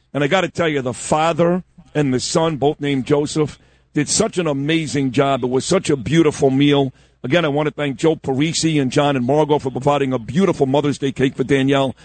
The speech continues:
at the very end of the meal. But what a, what a great restaurant! You know, they sing. He has a guy who sings, and, and, uh, Joe sings along with him.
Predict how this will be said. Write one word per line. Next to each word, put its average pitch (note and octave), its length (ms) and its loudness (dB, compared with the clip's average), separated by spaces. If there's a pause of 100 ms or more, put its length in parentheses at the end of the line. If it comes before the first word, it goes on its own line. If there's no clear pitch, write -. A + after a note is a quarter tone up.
(200)
at B2 100 -2
the D#3 80 0
very D3+ 380 0
end G#3 240 0
of D3 120 -2
the C3+ 80 -4
meal. F#2 380 -6 (320)
But C#3 120 -2
what A3 240 2
a, D#3+ 60 -6
what A3+ 160 2
a E3+ 40 -2
great E3 300 -2
restaurant! C#3 640 -2
You D#3 60 -4
know, D3+ 100 2
they C3+ 160 -2
sing. F3+ 560 2 (380)
He B2 160 0
has D#3 180 0
a C#3+ 60 -8
guy D3+ 260 0
who C3+ 160 -2
sings, E3+ 460 0
and, C3 160 0
and, B2+ 240 2
uh, B2+ 60 2
Joe D#3 200 2
sings D#3 300 -4
along C3+ 300 2
with D#3+ 180 2
him. D3 240 0